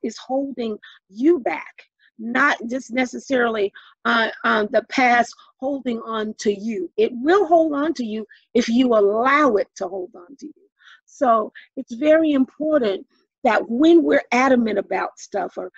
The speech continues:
things that make us very mad or very out of sorts or, or, or things that cause us, uh, deep anguish and anxiety, is to actually think about those things.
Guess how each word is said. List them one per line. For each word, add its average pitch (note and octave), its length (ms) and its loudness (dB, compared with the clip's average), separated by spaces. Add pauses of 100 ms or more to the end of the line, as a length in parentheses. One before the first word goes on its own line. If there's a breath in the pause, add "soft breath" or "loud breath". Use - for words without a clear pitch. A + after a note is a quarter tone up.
(300 soft breath)
things D#4+ 260 6
that G#3+ 220 0
make B3 260 0
us C#4 140 2
very B3 440 0
mad G3 600 0
or F3+ 80 0
very C4 480 2
out A#3 160 0
of G3+ 100 -2
sorts - 640 -6
or, F3+ 200 -4 (320 loud breath)
or, G3 260 -2
or G3 180 -4
things D4 580 0 (240 loud breath)
that G3 160 0
cause C4+ 560 -2
us, - 240 0 (300 soft breath)
uh, G3 100 -10 (240)
deep D4+ 300 4 (160)
anguish A3 520 0
and G3 280 -2
anxiety, A#3+ 840 2 (300 loud breath)
is D4 260 2
to - 160 -2 (120)
actually E4 600 0 (360 loud breath)
think D#4+ 180 2
about C#4 360 2 (100)
those A#3 400 -10
things. A#3+ 560 -8